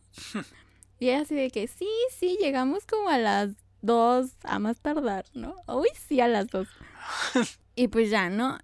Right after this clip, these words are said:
Speaker 2: Entonces, entre mi peda, güey, pues, me caí. Pero, o sea, neta de que yo iba cruzando ya la calle y todo. Y entonces se me movió, <laughs> se me movió el piso,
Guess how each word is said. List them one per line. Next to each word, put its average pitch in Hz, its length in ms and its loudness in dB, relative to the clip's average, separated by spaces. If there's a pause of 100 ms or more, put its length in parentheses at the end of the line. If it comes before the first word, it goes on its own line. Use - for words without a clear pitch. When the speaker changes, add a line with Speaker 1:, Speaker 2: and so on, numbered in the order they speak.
Speaker 2:
Entonces, 285 720 4
entre 214 440 0
mi 226 160 2
peda, 254 440 4
güey, 233 320 0 (260)
pues, 190 260 0 (480)
me 185 180 -4
caí. 180 320 2 (360)
Pero, 208 680 4
o - 160 -2
sea, 214 340 -2
neta 220 380 -4
de 294 140 -2
que 196 120 -8
yo 190 120 -10
iba 226 180 -4
cruzando 196 460 -6
ya 196 180 -4
la 196 160 -8
calle 247 320 -4
y 254 60 -4
todo. 262 280 -4 (400)
Y 269 120 2
entonces 262 480 4
se 269 120 4
me 240 220 4
movió, 226 420 4
<laughs> - 640 12
se 302 140 4
me 262 180 2
movió 233 340 0
el 262 120 2
piso, 294 500 0